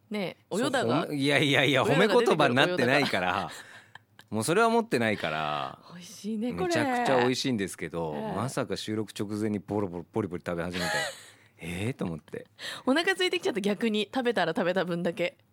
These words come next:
Speaker 2: あー、パ-、ペコペコになってきてね。
Speaker 1: 美味しくて美味しくて。
Speaker 2: すっごい飲み物なしで。
Speaker 1: いけます。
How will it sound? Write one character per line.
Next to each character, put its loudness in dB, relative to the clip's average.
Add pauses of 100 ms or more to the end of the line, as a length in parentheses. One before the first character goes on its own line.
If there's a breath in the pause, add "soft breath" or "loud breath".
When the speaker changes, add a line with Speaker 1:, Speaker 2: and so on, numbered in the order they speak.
(160)
Speaker 2:
あ -2
ー、 -4
パ-、 -2
ペ -10
コ -6
ペ -8
コ -6
に -2
な -2
っ -12
て -14
き -20
て -10
ね。 -4
Speaker 1:
美 -2
味 -4
し -12
く -20
て -8
美 -6
味 -10
し -14
く -16
て。 -12
Speaker 2:
す -10
っ -18
ご -14
い -14
飲 -14
み -6
物 -8
な -8
し -12
で。 -16
Speaker 1:
い -12
け -10
ま -10
す。 -18